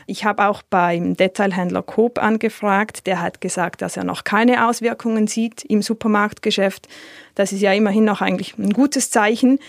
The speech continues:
Aber eben, es gibt die Studien, die sagen, hey, die Supermärkte, die müssen aufpassen. Es kann sein,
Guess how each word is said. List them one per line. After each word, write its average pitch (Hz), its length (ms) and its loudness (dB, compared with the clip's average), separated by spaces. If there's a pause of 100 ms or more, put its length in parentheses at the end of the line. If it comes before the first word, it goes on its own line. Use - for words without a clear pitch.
(340)
Aber 285 460 0
eben, 269 320 4
es 254 160 -4
gibt 254 180 -4
die 240 80 -2
Studien, 247 440 2
die 226 100 0
sagen, 220 400 0
hey, 226 420 0
die 233 140 -2
Supermärkte, 226 800 -2
die 226 140 0
müssen 208 260 2
aufpassen. - 720 -4
Es - 140 -6
kann 226 320 2
sein, 202 460 0